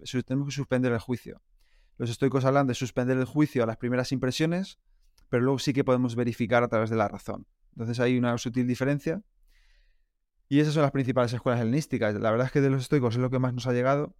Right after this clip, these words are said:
seguramente también por el Imperio Romano, Séneca, Marco Aurelio, que escribieron mucho, y, y eso es un poco el repaso muy global por todas ellas.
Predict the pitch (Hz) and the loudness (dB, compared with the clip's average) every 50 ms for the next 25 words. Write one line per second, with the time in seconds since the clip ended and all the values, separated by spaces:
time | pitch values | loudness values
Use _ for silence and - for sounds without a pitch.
0 | _ - - 123 117 117 117 117 117 104 107 110 110 120 120 110 117 113 117 113 | _ -14 -10 -4 -2 0 0 0 0 0 0 0 0 0 0 2 2 0 0 0
1 | 107 113 113 113 107 107 113 120 131 131 127 120 - - 127 123 120 113 120 113 | 0 0 0 0 0 0 0 0 0 0 0 -2 -2 -2 -2 -2 0 0 0 0
2 | 110 110 101 113 117 120 120 123 123 120 - _ _ _ _ _ _ _ _ _ | 0 -2 -2 0 0 0 0 0 -2 -4 -6 _ _ _ _ _ _ _ _ _
3 | _ _ - 123 - - 110 113 120 117 117 120 123 135 139 139 - 151 151 - | _ _ -10 -10 -10 -4 0 2 2 2 2 2 2 0 0 0 -2 -4 -4 -4
4 | 185 - _ _ _ _ _ _ _ _ - 123 120 117 113 113 113 110 107 107 | -8 -16 _ _ _ _ _ _ _ _ -2 0 0 0 0 0 -2 -2 -2 -4
5 | 104 104 104 101 101 98 98 98 95 95 _ _ _ _ - 117 117 135 135 120 | -4 -6 -8 -8 -10 -12 -14 _ _ _ _ _ _ _ -12 -6 -6 -4 -4 -4
6 | 135 131 120 135 131 143 135 - 117 113 - 123 123 - - 139 131 131 123 117 | -4 -2 -2 0 0 0 0 0 -2 -2 -2 -2 -4 -2 0 0 2 2 4 2
7 | 113 113 110 107 117 120 110 117 117 117 120 127 117 - 110 - - 120 98 95 | 2 2 0 0 0 0 2 2 4 4 4 4 2 0 -4 -2 -2 -4 -4 -4
8 | - - 113 104 101 - - | -6 -6 -6 -6 -8 -10 -14